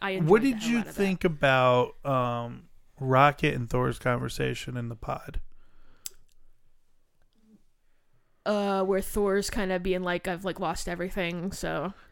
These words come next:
Speaker 2: Yeah.
Speaker 1: Uh, I was kind of about it. I think it showed growth in, uh, Rocket's character, especially after the last movie.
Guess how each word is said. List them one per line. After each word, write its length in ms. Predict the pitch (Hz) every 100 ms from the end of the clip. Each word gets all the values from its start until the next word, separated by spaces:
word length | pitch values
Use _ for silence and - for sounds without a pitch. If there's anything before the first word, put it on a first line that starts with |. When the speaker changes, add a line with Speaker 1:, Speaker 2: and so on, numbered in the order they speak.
| _
Speaker 2:
Yeah. 200 | 151 127 113 - - - - -
Speaker 1:
Uh, 40 | -
I 440 | 508 539 539 - 466
was 100 | 571
kind 160 | 539 494
of 60 | 330
about 260 | 240 202
it. 180 | 247 - -
I 80 | 240
think 180 | 226 240
it 80 | 208
showed 260 | - 208
growth 380 | 190 196 220 -
in, 140 | 202
uh, 360 | 185 170 170 160
Rocket's 360 | 147 196 311 -
character, 460 | - 165 170 185
especially 420 | 208 - 196 - 185
after 180 | 175 190
the 60 |
last 320 | 175 208 -
movie. 340 | 190 185 202